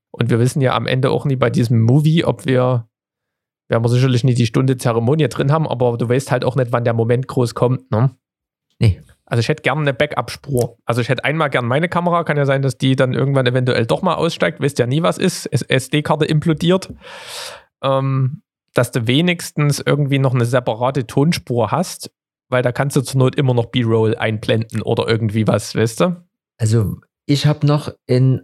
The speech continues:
Speaker 2: H eins, das könnte man auch noch irgendwo dran binden, das nimmt aber jetzt nicht so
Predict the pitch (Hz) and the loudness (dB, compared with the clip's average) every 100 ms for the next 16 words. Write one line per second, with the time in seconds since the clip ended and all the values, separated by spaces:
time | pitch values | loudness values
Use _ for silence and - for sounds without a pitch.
0 | - 110 113 - 117 156 175 123 120 127 | -2 0 2 0 2 2 0 -2 0 2
1 | 131 - - 143 147 127 - 139 - 120 | 2 0 0 2 4 2 0 -4 0 0
2 | 139 147 147 156 131 110 - - - 123 | 2 0 0 0 0 -2 -4 -14 -4 0
3 | 127 107 117 113 - 95 120 113 117 123 | 0 2 2 0 -2 0 0 2 2 2
4 | 123 | 0